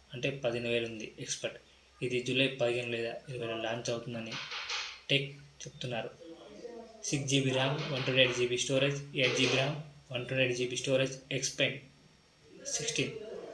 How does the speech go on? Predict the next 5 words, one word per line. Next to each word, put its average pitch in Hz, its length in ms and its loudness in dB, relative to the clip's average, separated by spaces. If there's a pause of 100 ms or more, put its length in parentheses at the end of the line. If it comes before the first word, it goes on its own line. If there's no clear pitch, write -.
(520)
అంతా 131 260 0 (100)
చూసాక 135 340 0
చెప్పాలంటే, 127 480 0 (240)
Vivo 131 260 4 (1040)
టీ 143 80 8